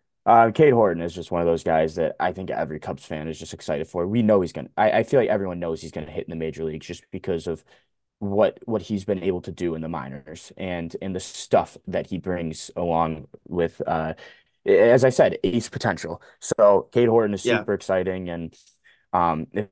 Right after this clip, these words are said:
Speaker 1: they were not to go out and get another starting pitcher, which once again, highly doubtful, but you never know.
Speaker 2: Yeah. And the potential
Speaker 1: Hey.
Speaker 2: relief opportunities and maybe even, you know, backup starter, six-man starter
Speaker 1: Yeah.
Speaker 2: opportunities from,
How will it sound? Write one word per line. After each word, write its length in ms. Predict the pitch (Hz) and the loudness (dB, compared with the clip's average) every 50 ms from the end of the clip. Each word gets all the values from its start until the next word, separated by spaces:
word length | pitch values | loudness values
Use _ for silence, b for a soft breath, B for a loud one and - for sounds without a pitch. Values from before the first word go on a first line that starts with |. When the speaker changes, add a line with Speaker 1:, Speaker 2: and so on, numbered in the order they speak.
| - | 0
Speaker 1:
they 100 | - 107 | 2 2
were 160 | 95 95 107 107 | 2 2 2 2
not 300 | 104 104 101 - - - | 2 0 0 -2 -4 -8
to 80 | - | -6
go 180 | 98 101 101 98 | -2 0 2 2
out 260 | 98 95 92 92 92 | 2 2 2 0 0
and 80 | 92 90 | -2 -2
get 200 | 101 95 90 - | -4 -4 -4 -4
another 300 | 76 95 95 92 92 87 | -6 -6 -6 -6 -6 -6
starting 280 | - - 95 90 90 | -4 -2 -2 -2 -2
pitcher, 320 | 85 - 92 - - 90 82 | -4 -6 -6 -4 -4 -2 -2
which 300 | 85 82 80 - - - | -2 -2 -4 -6 -8 -8
once 200 | 92 87 - - | -8 -8 -6 -6
again, 280 | 90 85 85 90 95 - _ _ _ _ _ _ | -6 -4 -4 -6 -8 -10 _ _ _ _ _ _
highly 200 | - 117 147 151 | 2 2 4 4
doubtful, 400 | 113 110 87 78 - - 104 101 | 4 2 2 0 0 -2 -4 -4
but 240 | 87 90 85 - - _ _ _ _ - | -2 -4 -6 -6 -8 _ _ _ _ -6
you 100 | 107 107 | -4 -2
never 220 | 104 98 98 110 | -2 -2 -2 -2
know. 160 | 101 85 78 82 | -4 -4 -4 -4
Speaker 2:
Yeah. 160 | 104 95 98 - _ _ _ _ _ _ _ _ _ _ _ _ _ _ _ _ _ _ _ _ - | -4 -4 -6 -8 _ _ _ _ _ _ _ _ _ _ _ _ _ _ _ _ _ _ _ _ -4
And 140 | 143 147 147 | -2 -2 0
the 40 | |
potential 380 | 139 165 - 180 180 175 - 170 | 0 2 2 4 4 4 4 2
Speaker 1:
Hey. 40 | 147 | 4
Speaker 2:
relief 260 | 151 160 165 175 - | 4 4 2 2 2
opportunities 540 | 175 156 151 151 - 156 147 143 139 131 127 | 2 2 0 -2 -4 -6 -4 -4 -4 -4 -4
and 160 | 131 131 127 | -4 -4 -2
maybe 240 | 131 139 143 139 143 | -2 -2 -2 -2 -2
even, 320 | 135 131 127 131 127 127 _ _ _ | -4 -4 -4 -8 -10 -12 _ _ _
you 100 | - 139 | -4 -4
know, 60 | 123 | -4
backup 460 | 113 - 147 131 131 131 - 135 - | -2 0 2 2 2 2 0 -4 -4
starter, 340 | - - - 135 127 123 127 | -4 -2 0 2 2 2 0
six-man 400 | 120 - 147 123 - - 165 156 | -2 -4 -6 -4 2 4 6 8
starter 220 | 139 120 110 107 | 8 8 8 6
Speaker 1:
Yeah. 60 | - | 6
Speaker 2:
opportunities 420 | 101 - 131 135 135 131 127 120 104 | 4 2 0 -2 -6 -6 -6 -4 -4
from, 220 | 101 131 120 120 | -4 -4 -4 -6